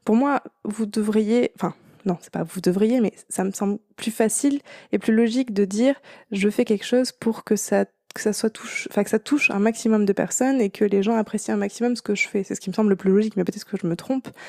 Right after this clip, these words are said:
Mais quand je dessine, évidemment, j'ai envie de plaire à la masse,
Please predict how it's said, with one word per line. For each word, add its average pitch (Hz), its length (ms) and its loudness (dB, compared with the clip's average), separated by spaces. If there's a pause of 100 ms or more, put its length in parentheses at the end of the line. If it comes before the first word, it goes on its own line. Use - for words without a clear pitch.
(380)
Mais 233 320 2 (320)
quand 277 140 4
je 240 80 2
dessine, 190 380 0
évidemment, 214 360 0
j'ai 214 120 2
envie 196 260 0
de 190 200 -2
plaire 220 560 0 (120)
à 190 100 -2
la 180 120 0
masse, 220 560 -2